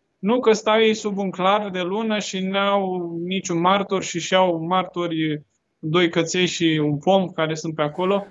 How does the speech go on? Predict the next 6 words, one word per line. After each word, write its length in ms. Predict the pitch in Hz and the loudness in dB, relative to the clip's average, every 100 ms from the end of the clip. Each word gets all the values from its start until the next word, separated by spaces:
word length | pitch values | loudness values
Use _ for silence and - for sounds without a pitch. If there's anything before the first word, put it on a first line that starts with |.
| - _ _ | -18 _ _
Nu, 240 | 190 226 | 0 4
atunci 380 | 196 190 196 160 175 170 147 139 135 147 | 4 2 -4 -4 -2 0 -2 -4 -10 -6
e 100 | 165 165 | -4 0
parafat 420 | 175 151 156 156 | 0 0 2 2
legământul. 640 | 151 147 143 143 185 214 | 2 0 -2 -2 -4 -4
Deci 120 | 135 | -2